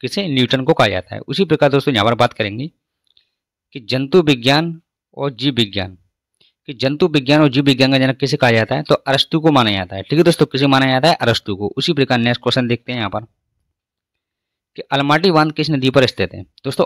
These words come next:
अलमाटी बांध है वो किस नदी पर स्थित है, गंगा, कृष्णा, राप्ती या ताप्ती।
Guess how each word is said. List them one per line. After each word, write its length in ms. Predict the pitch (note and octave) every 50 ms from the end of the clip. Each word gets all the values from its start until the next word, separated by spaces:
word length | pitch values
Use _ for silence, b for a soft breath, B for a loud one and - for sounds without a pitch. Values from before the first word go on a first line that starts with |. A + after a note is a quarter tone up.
| -
अलमाटी 380 | - C3 B2+ C3 C#3 C#3+ E3 E3
बांध 240 | C3+ C3+ C3 B2 B2
है 60 | C3+
वो 120 | C#3 C3+ C3+
किस 220 | - _ D3 C3+ D#3
नदी 180 | C#3+ B2+ C3
पर 140 | B2+ C3+ B2+
स्थित 240 | B2 - - A#2 -
है, 100 | C3 C3+ - _ _ _ _ _ _ _ _ _ _ -
गंगा, 380 | G#2+ A#2 A#2 A#2+ B2 C3 C3 C3+ C3 _ _ _
कृष्णा, 320 | - A#2 - B2 B2 C3 C3+ C3+ B2+ A#2 A2+
राप्ती 560 | G#2 A2+ - - _ _ - C3+ C#3 D3+ - _ _
या 120 | C3 D3 D3
ताप्ती। 440 | - C#3+ A#2 - - _ - F#2